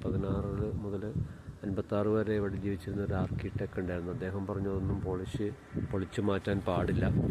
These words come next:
അതെല്ലാം വരും തലമുറയ്ക്കായിട്ട് ഇവിടെ വെക്കണമെന്ന്" പറഞ്ഞതുകൊണ്ട് കുറേ എണ്ണം ഇപ്പം നിലനിർത്തിയിരിക്കുന്നതാണ് ഇതൊക്കെ.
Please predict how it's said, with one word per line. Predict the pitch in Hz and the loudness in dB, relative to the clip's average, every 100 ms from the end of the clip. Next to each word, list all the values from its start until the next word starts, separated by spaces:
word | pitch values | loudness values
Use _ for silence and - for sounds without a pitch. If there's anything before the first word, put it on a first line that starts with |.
| - - - - - - - | 2 4 4 4 4 2 2
അതെല്ലാം | 107 101 107 110 104 | 2 4 4 2 4
വരും | 110 110 | 4 6
തലമുറയ്ക്കായിട്ട് | 101 101 104 101 110 101 104 | 6 6 4 4 4 4 4
ഇവിടെ | 101 | 6
വെക്കണമെന്ന്" | 95 - 101 104 107 101 | 4 4 4 4 4 4
പറഞ്ഞതുകൊണ്ട് | 98 98 101 101 101 101 | 6 4 4 4 2 2
കുറേ | - 95 | 4 4
എണ്ണം | - - 110 | 6 6 6
ഇപ്പം | - - | 6 6
നിലനിർത്തിയിരിക്കുന്നതാണ് | - - - - 98 98 101 90 - - | 6 6 4 4 4 4 4 4 4 2
ഇതൊക്കെ. | 85 - | 2 0